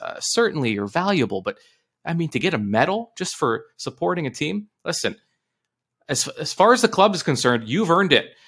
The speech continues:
So those will be given out at the match. So make sure to get your tickets now at forge F C dot C A. All right. We have to get things going here because Cavalry Forge,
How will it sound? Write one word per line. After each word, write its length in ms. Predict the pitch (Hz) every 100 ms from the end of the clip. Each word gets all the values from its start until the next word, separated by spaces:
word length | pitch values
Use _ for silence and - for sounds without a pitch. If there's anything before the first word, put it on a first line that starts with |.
| _
So 480 | - 135 120 117 - _ _ _ _ 135
those 460 | 123 160 190 190
will 160 | 151 160
be 220 | 139 143
given 280 | 127 131 127
out 280 | 117 113 - - -
at 160 | 117 120
the 80 |
match. 420 | 113 104 104 - - - - -
So 120 | 110
make 140 | 113
sure 160 | - 120
to 60 |
get 80 | 110
your 100 | 104
tickets 400 | 104 110 107 107
now 220 | 101 95
at 60 | 101
forge 260 | - 104 104
F 140 | 98
C 320 | - 95 95 - _ _ -
dot 320 | 92 95 -
C 300 | - 110 113
A. 260 | 120 104 - _ _ _
All 140 | 101 110
right. 360 | 101 101 - _ _ _ -
We 140 | 110
have 180 | 139 147
to 60 | 147
get 220 | 143 -
things 220 | 123 113
going 240 | 117 107
here 180 | 101 95
because 360 | 101 - 107 -
Cavalry 760 | - 143 165 151 160 165 165
Forge, 640 | - - 147 139 139 139